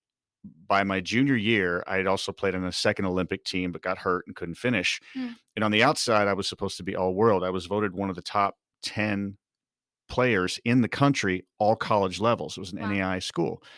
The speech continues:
Speaker 1: And so I was drafted by Boston,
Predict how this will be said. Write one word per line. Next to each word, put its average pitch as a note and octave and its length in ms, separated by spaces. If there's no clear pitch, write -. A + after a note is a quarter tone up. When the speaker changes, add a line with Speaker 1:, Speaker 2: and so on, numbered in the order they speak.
Speaker 1:
And G#2+ 140
so G2+ 560
I G2 120
was F#2 240
drafted G2 400
by A#2 120
Boston, G2+ 640